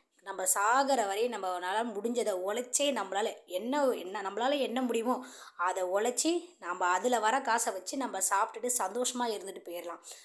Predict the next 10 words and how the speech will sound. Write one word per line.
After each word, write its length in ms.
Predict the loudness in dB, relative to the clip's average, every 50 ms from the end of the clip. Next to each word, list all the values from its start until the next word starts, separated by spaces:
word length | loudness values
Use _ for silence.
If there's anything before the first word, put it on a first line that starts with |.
| -20 _
காசு 380 | 0 2 4 4 6 4 4 4
நிறைய 360 | 2 0 0 0 0 0 0
வச்சுட்டு 580 | 0 -2 -2 -4 -4 -2 -4 -4 -4 -6 -12 _ _ _
நோயையும் 520 | -14 -8 -2 0 2 2 4 2 2 0
நிறைய 300 | 0 -2 0 0 0 -2
வச்சுக்கிட்டு 500 | -2 -4 -4 -4 -4 -4 -4 -4 -4 -4 -6 -12 _ -8
அதுல 300 | -6 -6 -4 -4 -4 -4
ஒரு 140 | -2 -2 -2 -2
சந்தோஷமாவே 640 | -2 -2 0 2 2 2 2 0 0 0 0 0 0 0
இருக்காதுங்க. 420 | -2 -4 -4 -4 -4 -6 -6 -8